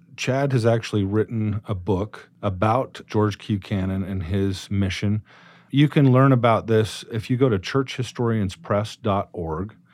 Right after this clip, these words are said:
and you click on George Buchanan. You'll see a publications link, and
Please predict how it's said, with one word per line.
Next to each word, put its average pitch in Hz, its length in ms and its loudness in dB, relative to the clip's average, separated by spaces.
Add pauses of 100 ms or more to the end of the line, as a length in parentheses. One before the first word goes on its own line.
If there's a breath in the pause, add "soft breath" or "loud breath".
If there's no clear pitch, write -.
(100)
and 98 120 2
you 98 80 2
click 120 280 -4
on 107 180 2
George 107 340 0
Buchanan. 101 920 -2 (300 soft breath)
You'll 113 200 0
see 113 220 0
a 95 40 2
publications 104 920 -2
link, 95 420 -2
and 87 380 -4